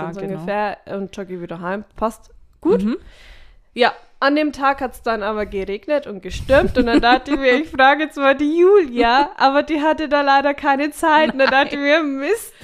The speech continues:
Speaker 1: naja."
Speaker 2: Und ich konnte dich weder hinfahren, abholen, irgendwas.
Speaker 1: Ja, also,
Speaker 2: Ah.
Speaker 1: naja, dann habe ich mich in meine Jogging-Sachen geschmissen.
Speaker 2: Zwi-, kurze
Speaker 1: Ja.
Speaker 2: Frage.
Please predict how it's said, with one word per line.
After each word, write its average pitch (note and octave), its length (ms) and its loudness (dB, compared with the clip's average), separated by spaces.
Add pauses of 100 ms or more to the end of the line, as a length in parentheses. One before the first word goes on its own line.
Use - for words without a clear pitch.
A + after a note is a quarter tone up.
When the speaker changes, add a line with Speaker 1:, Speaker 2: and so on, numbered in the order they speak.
(180)
Speaker 1:
naja." C#4+ 320 2
Speaker 2:
Und A3+ 60 4
ich B3 40 -6
konnte C4+ 300 0
dich B3+ 180 -4
weder C4 280 0
hinfahren, D#4 640 -2
abholen, C#4+ 560 -4
irgendwas. B3+ 840 -6
Speaker 1:
Ja, B3 240 4 (440)
also, C#4 420 2
Speaker 2:
Ah. G#3 260 -4 (280)
Speaker 1:
naja, A3+ 500 0 (260)
dann A3 440 0 (720)
habe B3+ 180 4
ich B3+ 80 0
mich C4 160 -2
in B3+ 140 -2
meine A#3 220 0
Jogging-Sachen B3+ 840 -4
geschmissen. C4+ 480 -6 (560)
Speaker 2:
Zwi-, - 220 -8 (100)
kurze B3+ 340 -6
Speaker 1:
Ja. - 0 - (200)
Speaker 2:
Frage. F3 240 -4